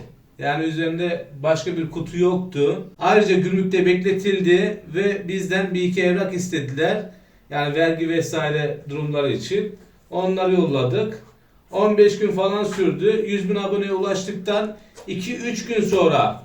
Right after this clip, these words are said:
başvuruda bulunduk. Çünkü sisteme yüz bin abone olduğun işlenmemiş oluyor. Bekliyorsun biraz. Şimdi nasıl? Oo, çok iyi.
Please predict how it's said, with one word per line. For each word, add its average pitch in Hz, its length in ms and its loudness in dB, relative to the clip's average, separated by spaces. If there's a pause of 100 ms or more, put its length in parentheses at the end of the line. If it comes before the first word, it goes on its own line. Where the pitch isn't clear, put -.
başvuruda 143 560 -2
bulunduk. 151 440 -2
Çünkü 202 420 -4
sisteme 196 760 -4 (340)
yüz 190 300 0
bin 185 60 2
abone 185 300 2
olduğun 185 800 2
işlenmemiş 220 840 4
oluyor. 127 440 0 (220)
Bekliyorsun 160 600 0
biraz. - 420 -2 (280)
Şimdi 180 540 -4 (880)
nasıl? 180 600 -4 (360)
Oo, 104 520 -6 (420)
çok - 340 -10
iyi. - 200 -12